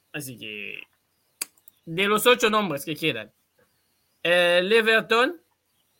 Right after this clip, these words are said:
de Chile, el Arsenal de Argentina, el...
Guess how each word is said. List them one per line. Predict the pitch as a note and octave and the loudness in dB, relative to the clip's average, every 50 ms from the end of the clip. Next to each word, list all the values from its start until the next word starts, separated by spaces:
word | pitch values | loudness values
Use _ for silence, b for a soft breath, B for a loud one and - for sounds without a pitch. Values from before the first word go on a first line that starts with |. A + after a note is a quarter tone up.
| _ _ _ _ _ _ _ _ _ _ _ _ | _ _ _ _ _ _ _ _ _ _ _ _
de | D#3+ D#3+ E3 D#3 | -4 -4 -4 -2
Chile, | - B3 B3 A3+ G#3+ A3 A#3 A3 - _ _ _ _ | 0 -2 2 2 2 2 0 -2 -10 _ _ _ _
el | - E3+ E3+ F#3 | -4 0 4 6
Arsenal | F#3+ F#3 F3+ - - G3 G3 G#3 G#3+ A#3+ C#4+ F#4 - - _ _ _ _ _ _ _ _ _ _ _ _ _ _ _ _ _ _ _ _ _ _ _ | 4 4 4 0 -2 0 4 6 6 6 6 4 -4 -14 _ _ _ _ _ _ _ _ _ _ _ _ _ _ _ _ _ _ _ _ _ _ _
de | D3 D3 D3+ D3+ D3+ D3 D3 D3 C#3+ C#3+ C#3+ C#3+ C#3+ C#3 C3+ | -12 -6 -2 0 0 0 0 0 0 -2 -2 -4 -4 -2 0
Argentina, | C#3+ C#3+ C#3+ C#3+ D3 D3 C#3+ G#3 A3+ G#3+ G#3+ G#3+ A#3+ - _ _ _ _ _ _ _ _ _ _ _ _ _ _ _ _ _ _ _ _ _ _ _ _ _ _ _ _ _ _ | 0 0 0 -2 -4 -6 -6 -6 -2 0 0 0 0 -2 _ _ _ _ _ _ _ _ _ _ _ _ _ _ _ _ _ _ _ _ _ _ _ _ _ _ _ _ _ _
el... | F3+ F#3 F#3+ F#3+ F#3+ F#3 F#3+ F#3+ F#3+ F#3+ F#3+ F3+ - | 2 2 4 6 6 6 4 2 -2 -6 -10 -12 -18